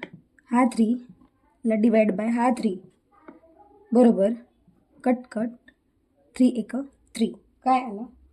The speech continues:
एक. म्हणून एक्स, म्हणून एक्स बरोबर एक आला. म्हणजे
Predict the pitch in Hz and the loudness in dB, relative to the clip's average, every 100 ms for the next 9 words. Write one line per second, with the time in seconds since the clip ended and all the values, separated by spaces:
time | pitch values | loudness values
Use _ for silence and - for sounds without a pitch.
0 | _ - 233 - - - _ _ - _ | _ -2 -2 -4 -18 -20 _ _ -20 _
1 | 240 254 202 254 254 - _ - _ _ | 4 6 6 2 -4 -16 _ -20 _ _
2 | 247 269 269 - - - - _ _ - | 4 4 2 -4 -6 -12 -18 _ _ -20
3 | - _ _ - - - _ _ _ _ | -20 _ _ -20 -20 -20 _ _ _ _
4 | _ _ _ _ _ _ 359 415 440 453 | _ _ _ _ _ _ _ _ _ _
5 | 440 _ _ _ _ _ _ _ _ _ | _ _ _ _ _ _ _ _ _ _
6 | _ _ _ 233 254 214 226 247 - - | _ _ _ 6 8 6 2 -4 -12 -20
7 | _ - 262 240 233 233 190 202 277 277 | _ 4 4 6 6 6 4 2 0 -4
8 | _ _ _ _ _ _ _ _ _ _ | _ _ _ _ _ _ _ _ _ _
9 | _ _ _ _ _ _ 247 254 196 208 | _ _ _ _ _ _ 6 6 4 -6
10 | 208 - _ _ _ _ _ - 247 226 | -12 -20 _ _ _ _ _ 2 4 4
11 | 196 | 2